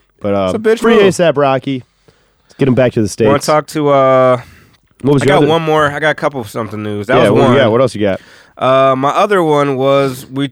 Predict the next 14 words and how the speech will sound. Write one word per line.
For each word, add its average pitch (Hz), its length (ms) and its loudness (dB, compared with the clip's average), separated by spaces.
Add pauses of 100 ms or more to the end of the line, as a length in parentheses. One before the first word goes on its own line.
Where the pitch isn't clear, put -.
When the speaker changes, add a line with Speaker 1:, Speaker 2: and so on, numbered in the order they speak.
Speaker 2:
we 143 80 -2
spoke - 280 -2
a 139 40 -6
little 131 160 0
bit 120 100 -2
earlier 117 440 -2
about, 113 380 -4
uh, 113 440 -4 (160)
Revenge 123 340 -6
of 139 60 -6
the 147 100 -6
Dreamers 123 520 -10 (120)
three. 110 300 -8
Speaker 1:
Yep. 117 220 -2